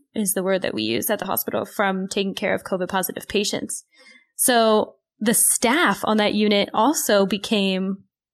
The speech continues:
a modge podge of people from all over the hospital.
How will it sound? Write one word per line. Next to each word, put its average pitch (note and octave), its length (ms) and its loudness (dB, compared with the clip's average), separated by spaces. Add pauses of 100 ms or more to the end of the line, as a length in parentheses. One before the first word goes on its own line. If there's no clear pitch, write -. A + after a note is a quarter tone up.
(140)
a A3 40 4
modge G3 300 2
podge F#3+ 300 0
of F#3+ 160 -2 (260)
people G3+ 220 -2
from G3 140 -4
all F3 120 2
over F3 160 -4
the F3 100 0
hospital. F#3 520 -2